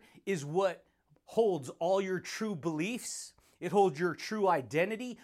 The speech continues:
what you believe is true for you and what you can do with your life. And so you act upon your reality based upon the internal reality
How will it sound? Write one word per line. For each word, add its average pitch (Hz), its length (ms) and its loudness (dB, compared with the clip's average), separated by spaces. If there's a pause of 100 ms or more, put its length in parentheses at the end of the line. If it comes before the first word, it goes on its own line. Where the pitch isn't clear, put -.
(120)
what 165 160 -2
you 190 180 -2
believe 185 460 0
is 175 140 -2
true 214 240 -6
for 170 200 -4
you 190 360 -2
and 156 120 0
what 165 160 -4
you 185 100 -6
can 170 180 -6
do 170 140 -4
with 185 200 -8
your 147 140 -4
life. 156 400 0 (520)
And 202 180 0
so 208 380 0 (380)
you 220 280 -4
act 233 300 2
upon 220 400 -4
your 175 340 4
reality 208 600 0 (240)
based 202 320 2
upon 190 420 -2
the 165 160 -4
internal 202 600 -2
reality 156 640 2